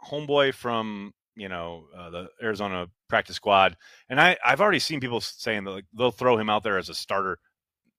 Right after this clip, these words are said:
Maybe they will, but I highly doubt it. I mean, don't forget, they got Yadam from the, the Giants, and he has starting experience, and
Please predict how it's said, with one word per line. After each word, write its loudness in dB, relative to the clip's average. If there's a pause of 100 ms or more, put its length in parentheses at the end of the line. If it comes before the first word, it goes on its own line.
(460)
Maybe -8
they -4
will, -4
but -8
I -4
highly -2 (100)
doubt -4
it. -10 (720)
I -2
mean, -2
don't -2
forget, 0 (100)
they -6
got 0 (120)
Yadam 0
from -6
the, 2 (260)
the -10
Giants, -2 (400)
and -8
he -10
has 4
starting 2
experience, -10
and -14